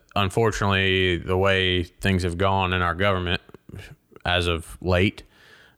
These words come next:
um, most of that, which should be happening in Congress, is happening just with the leadership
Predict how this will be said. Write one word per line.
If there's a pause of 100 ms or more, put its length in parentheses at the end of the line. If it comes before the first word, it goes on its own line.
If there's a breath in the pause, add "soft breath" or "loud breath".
um,
most
of
that,
which
should
be
happening (320 loud breath)
in
Congress, (100)
is
happening (300 soft breath)
just
with
the
leadership